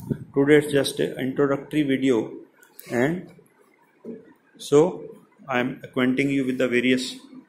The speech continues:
the refrigerator is there. Whenever we are dyeing some naphthol dyes, okay, so we use this refrigerator for, you can say, naphtholation and diazotization of the bases.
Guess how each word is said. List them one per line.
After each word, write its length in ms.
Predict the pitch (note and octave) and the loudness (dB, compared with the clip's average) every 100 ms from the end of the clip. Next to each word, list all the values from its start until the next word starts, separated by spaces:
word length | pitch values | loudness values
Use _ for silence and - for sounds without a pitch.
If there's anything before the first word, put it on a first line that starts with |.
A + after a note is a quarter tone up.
| _ _ _ _ G#2+ | _ _ _ _ -12
the 80 | A#2 | -4
refrigerator 600 | A2 - B2+ B2+ B2+ B2+ | -4 -2 -2 0 -2 -2
is 180 | B2 A#2 | -4 -2
there. 340 | B2 B2 B2+ - _ _ _ _ | 0 -2 -4 -18 _ _ _ _
Whenever 340 | A#2+ B2+ B2+ B2+ | -2 0 2 2
we 160 | B2+ | 4
are 80 | B2+ | 4
dyeing 260 | A#2+ A#2+ A#2 | 4 0 -2
some 380 | A#2+ A#2 B2 | -6 -6 -6
naphthol 380 | A2+ A#2+ A#2+ B2 | -4 -4 0 0
dyes, 440 | A#2 A#2 G#2+ - - _ _ - | 2 2 0 -4 -14 _ _ -16
okay, 400 | A#2+ - C3 - - - - _ | -8 0 0 0 -12 -16 -18 _
so 460 | - B2+ B2 B2+ - | -6 2 2 2 -2
we 240 | B2+ B2 | 0 2
use 280 | A#2+ A#2+ A#2 | 4 2 2
this 320 | B2 B2+ - - - _ - - - | -2 -4 -6 -14 -20 _ -20 -20 -10
refrigerator 760 | A2 A2 A#2+ A2 A2 A2 A2 G#2+ | -6 -6 -4 -4 -2 -2 -4 -6
for, 120 | - | -6
you 80 | G#2 | -8
can 200 | G2+ G#2+ | -6 -8
say, 280 | G2+ A2 - - _ _ - | -6 -6 -8 -16 _ _ -4
naphtholation 720 | A#2 - A#2 A2+ G#2+ A#2+ A2+ | -4 -4 -4 -4 -4 -4 -6
and 440 | - A2 G#2 G2+ - _ _ _ _ _ _ | -6 -8 -10 -12 -16 _ _ _ _ _ _
diazotization 800 | A2 A2+ G#2+ A2+ A2+ G#2+ G#2+ A2+ | -2 0 0 -4 -4 -6 -8 -10
of 100 | G2 | -12
the 80 | G#2 | -12
bases. 460 | A2 G#2 A#2 A2+ | -10 -10 -10 -12